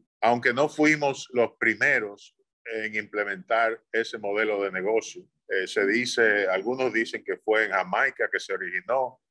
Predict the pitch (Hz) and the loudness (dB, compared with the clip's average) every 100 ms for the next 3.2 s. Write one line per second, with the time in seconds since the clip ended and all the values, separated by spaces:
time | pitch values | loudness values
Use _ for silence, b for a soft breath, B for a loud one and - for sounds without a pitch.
0 | _ - 107 113 117 110 110 110 110 98 | _ 0 2 2 2 2 2 0 -2 -2
1 | 101 98 - 104 104 101 92 - _ - | -4 -4 0 2 4 2 0 -8 _ -2
2 | 104 101 98 110 110 104 123 120 95 131 | 0 0 -2 -2 -2 0 2 2 2 0
3 | 123 | 0